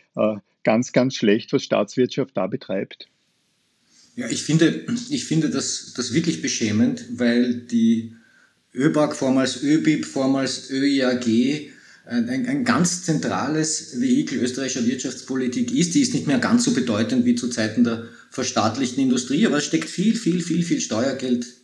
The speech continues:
Speaker 2: drin. Ähm, und, äh, da erwarte ich mir auch einen verantwortungsvollen Umgang. Was sehen wir in den vergangenen Jahren?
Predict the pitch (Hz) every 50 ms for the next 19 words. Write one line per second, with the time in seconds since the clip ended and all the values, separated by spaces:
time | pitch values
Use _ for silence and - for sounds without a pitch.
0 | _ _ _ 120 110 110 123 156 180 185 180 - - - - - - - - -
1 | 117 120 120 120 120 123 127 123 120 - - - - _ _ _ - 143 147 135
2 | - - - - 151 127 - 139 127 120 - 156 143 151 - 247 131 - - 175
3 | - 175 - - 180 - 208 185 175 170 - 131 135 151 - 156 131 135 160 -
4 | - - 156 151 131 131 180 185 156 135 123 120 123 120 - - - - 113 95
5 | 110 120 127 123 151 160 165 165 160 165 160 160 - 151 123 139 131 139 147 151
6 | 156 156 156 151 143 123 120 135 160 202 196 180